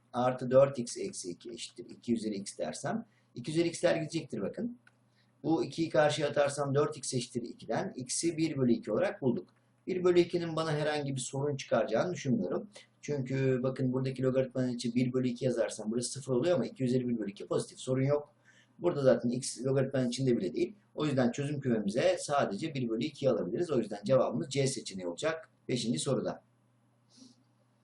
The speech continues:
Altıncı soruya geliyorum arkadaşlar. Logaritma alt tabanında x, logaritma üç tabanında iki x'e eşit verilmiş. X kaçtır diye soruluyor bize. Şimdi ne yapalım burada arkadaşlar? Ortak bir tabanda buluşmak istiyor muyuz? Evet, tabii ki istiyoruz.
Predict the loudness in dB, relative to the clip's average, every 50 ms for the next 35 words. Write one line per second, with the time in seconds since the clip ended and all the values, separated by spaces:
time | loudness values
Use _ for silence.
0 | _ _ _ _ _ _ _ _ _ _ _ _ _ _ 2 4 4 4 4 2
1 | 2 2 2 4 6 6 8 8 6 6 2 2 0 0 0 -2 -2 -2 -2 -2
2 | -2 0 2 2 2 4 4 2 0 0 -2 -2 0 2 2 2 2 0 -2 -2
3 | 0 -2 -2 -2 -4 -4 -4 -4 -6 -6 -4 -2 0 0 0 -2 -2 -4 -4 -4
4 | -4 -4 -6 -8 -10 -8 -10 -10 -4 0 0 2 2 0 0 0 0 0 2 2
5 | 2 2 0 -4 -10 -8 -8 -6 -4 -4 -4 -4 -4 -4 -4 -4 -4 -4 -6 -6
6 | -6 -6 -6 -4 -4 -2 -2 -2 -2 -2 -2 -4 -6 -6 -10 -14 _ _ _ _
7 | -8 -6 -6 -4 -2 0 0 0 0 -2 -4 -4 -4 -2 -2 -2 -2 -4 -6 -6
8 | -6 -6 -6 -6 -6 -6 -6 -4 -2 0 0 -2 -4 -8 _ _ _ -12 -6 -4
9 | -2 -2 -2 -2 -2 -2 -2 0 2 0 0 2 2 2 2 2 0 0 0 0
10 | -2 -2 -2 -6 -8 -8 -4 -4 -4 -4 -4 -4 -4 -2 -2 -4 -4 -4 -2 0
11 | 2 2 2 2 2 -2 -2 -4 -4 -6 -6 -8 -8 -8 -6 -2 -2 0 0 0
12 | -2 0 -2 -2 -2 -2 -2 -2 -2 -2 -4 -4 -6 -4 -4 -6 -6 -6 -8 -14